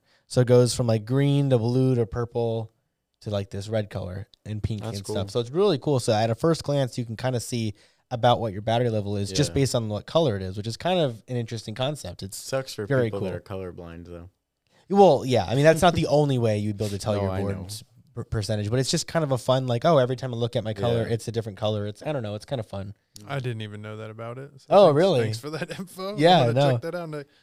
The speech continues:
Speaker 1: Yeah.
Speaker 3: next
Speaker 1: So
Speaker 3: time.
Speaker 1: as you ride it, your, your, your power button changes colors.
Speaker 3: Yeah.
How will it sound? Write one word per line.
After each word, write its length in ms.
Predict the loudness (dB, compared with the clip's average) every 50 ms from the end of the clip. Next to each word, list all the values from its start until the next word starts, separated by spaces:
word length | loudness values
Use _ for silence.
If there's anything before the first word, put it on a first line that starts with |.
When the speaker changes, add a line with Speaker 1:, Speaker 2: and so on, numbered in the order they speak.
| _ _
Speaker 1:
Yeah. 260 | 2 2 2 2 2 -2
Speaker 3:
next 280 | -6 -12 -16 -20 -18 _
Speaker 1:
So 100 | -12 -2
Speaker 3:
time. 100 | 2 4
Speaker 1:
as 280 | 6 6 6 6 6
you 120 | 4 6 6
ride 180 | 8 8 8
it, 140 | 6 4 4
your, 200 | 2 2 0 0
your, 220 | 0 -2 -2 -2 -4 -6
your 140 | -8 -10
power 340 | -8 -6 -2 0 2 2 2
button 400 | 2 0 -2 -2 -6 -10 -12 -14 -16
changes 380 | -12 -10 -10 -8 -8 -10 -12
colors. 400 | -10 -10 -10 -10 -10 -12 -14 -8
Speaker 3:
Yeah. 300 | -6 -6 -4 -4 -6 -10